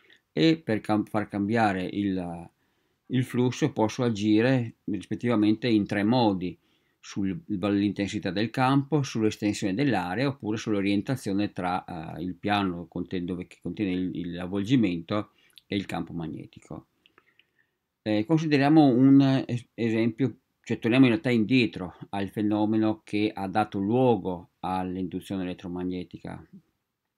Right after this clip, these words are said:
ed è questo. Consideriamo due circuiti diversi,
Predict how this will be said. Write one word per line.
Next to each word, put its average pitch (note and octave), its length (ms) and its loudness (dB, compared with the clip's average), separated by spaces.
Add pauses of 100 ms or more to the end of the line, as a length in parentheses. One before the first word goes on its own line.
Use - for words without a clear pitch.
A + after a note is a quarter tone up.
(340)
ed B2 180 -4
è A2+ 120 0
questo. F2+ 460 -8
Consideriamo C#3+ 540 2
due B2 280 2
circuiti F2+ 720 -4 (800)
diversi, F#2+ 800 -2